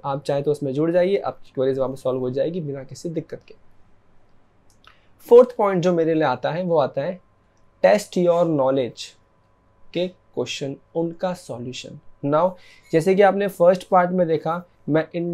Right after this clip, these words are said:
depth conceptual clarity दे रहा हूँ with examples। अगर आप सक्षम हैं, हालांकि नाइंटी परसेंट लोग को कोई दिक्कत आती ही नहीं है, अगर आपने in depth concept clear कर लिया है तो उस, उसके बेसिस पे आप आईसीआई के सारे क्वेश्चन सॉल्व कर पाते हैं।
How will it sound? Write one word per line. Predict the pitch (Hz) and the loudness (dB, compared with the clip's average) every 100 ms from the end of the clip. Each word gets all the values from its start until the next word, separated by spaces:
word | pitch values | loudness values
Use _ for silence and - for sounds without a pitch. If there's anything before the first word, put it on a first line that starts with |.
| 160 | 0
depth | 175 - - | -2 -2 -8
conceptual | 156 156 - 175 - 180 | -6 -6 -6 -6 -2 -2
clarity | 180 160 160 | 0 -2 -2
दे | 165 156 | -2 -2
रहा | 156 | -2
हूँ | 170 | 2
with | 196 208 165 | 4 6 4
examples। | 147 135 123 120 - - _ _ _ _ - - - _ - _ _ _ _ _ _ _ - | 4 -2 -4 -12 -14 -20 _ _ _ _ -20 -20 -20 _ -20 _ _ _ _ _ _ _ -2
अगर | 151 190 208 - - | 6 6 6 2 -6
आप | 165 180 - - | -2 -2 -4 -14
सक्षम | - 156 - - 190 190 | -2 -2 -2 -2 -2 0
हैं, | 185 208 - | -2 -4 -8
हालांकि | - 151 156 156 170 | 0 2 4 2 -4
नाइंटी | 160 147 156 180 | -4 -4 -4 -4
परसेंट | 180 170 170 | -4 -4 -2
लोग | 165 | -2
को | 170 | -2
कोई | 170 160 | -2 -2
दिक्कत | 151 170 160 151 | -4 -4 -4 -6
आती | 143 170 | -6 -4
ही | 170 | -4
नहीं | 160 170 | -4 -6
है, | |
अगर | 175 156 151 | -6 -4 -4
आपने | 151 165 - | -4 -6 -8
in | 165 151 | -8 -6
depth | 160 - 147 | -8 -6 -6
concept | 151 160 151 | -4 -4 -2
clear | 151 151 | -4 -4
कर | 151 | -6
लिया | 170 185 | -4 -2
है | 190 | -4
तो | 185 | -4
उस, | - 151 175 156 - | -6 -6 -6 -6 -8
उसके | 170 196 | -4 -2
बेसिस | 175 165 160 | -2 -2 -6
पे | - | -4
आप | 165 151 | -2 -2
आईसीआई | 151 160 160 | -2 -4 -6
के | 170 | -6
सारे | 147 143 160 | -4 -4 -2
क्वेश्चन | 151 160 156 | -4 -6 -6
सॉल्व | 143 170 | -4 -4
कर | 220 220 | 0 0
पाते | 170 - | 0 -4
हैं। | 117 | -10